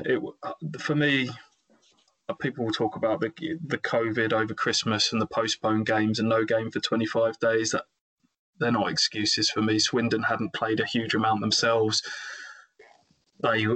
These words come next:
they were in poor form. They had a, a, pretty much a brand new team, having recalled a couple of players, signed a couple of players, another one back from a long-term injury,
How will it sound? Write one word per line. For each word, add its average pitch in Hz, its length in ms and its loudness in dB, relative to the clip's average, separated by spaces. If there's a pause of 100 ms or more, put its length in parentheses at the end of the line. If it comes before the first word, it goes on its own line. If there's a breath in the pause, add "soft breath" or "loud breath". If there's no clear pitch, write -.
(760 loud breath)
they 113 140 2
were 113 100 2
in 107 80 -2
poor 120 260 0
form. 117 480 2 (200)
They 110 180 2
had 107 140 0 (200)
a, 117 240 -4
a, - 100 -10 (460)
pretty 127 180 0
much 113 200 0
a 117 60 0
brand 113 280 0
new 110 140 0
team, 117 380 0
having 110 280 0
recalled 113 420 0
a - 40 -6
couple - 280 -4
of 101 60 -6
players, 110 380 2
signed 110 240 2
a 107 60 -4
couple - 280 -2
of 104 100 -6
players, 107 360 0
another 113 220 2
one 110 180 0
back 110 220 -2
from 120 140 -2
a 117 40 4
long-term 113 460 0
injury, 113 520 0